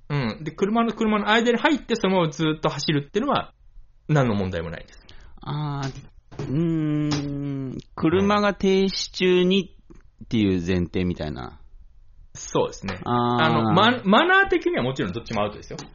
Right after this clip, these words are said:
Speaker 2: あ、そうですね。マナー的にはね。
Speaker 1: うん。マナー的にはアウトだし、
Speaker 2: うん。
Speaker 1: 要は白バイはそんなことしないでしょっ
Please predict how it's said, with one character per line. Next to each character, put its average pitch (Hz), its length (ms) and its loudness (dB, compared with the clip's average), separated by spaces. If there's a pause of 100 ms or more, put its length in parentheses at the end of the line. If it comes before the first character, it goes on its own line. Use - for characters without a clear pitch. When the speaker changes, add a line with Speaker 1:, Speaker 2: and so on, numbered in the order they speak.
(380)
Speaker 2:
あ、 123 80 0
そ - 480 -2
う 123 40 4
で 95 80 0
す 131 100 -4
ね。 160 80 2
マ 139 180 4
ナ 98 140 2
ー - 20 -10
的 98 280 -6
に - 20 -2
は 90 220 -4
ね。 110 220 -6
Speaker 1:
う 208 40 -6
ん。 - 20 2
マ 262 120 2
ナ 302 180 2
ー 294 40 -4
的 294 220 -4
に 294 80 -2
は 135 160 2
ア 147 60 4
ウ 131 120 -2
ト 98 140 -6
だ 80 100 -6
し、 - 300 -6
Speaker 2:
う 190 40 -2
ん。 240 40 0
Speaker 1:
要 247 40 2
は 98 140 2
白 202 240 2
バ 240 120 2
イ - 20 4
は 214 80 0
そ 202 100 -2
ん 196 40 2
な 196 80 0
こ 156 60 -4
と 139 60 -10
し - 100 -6
な 110 120 0
い 80 40 -4
で - 40 -8
し - 120 -10
ょ - 40 -4
っ - 20 -12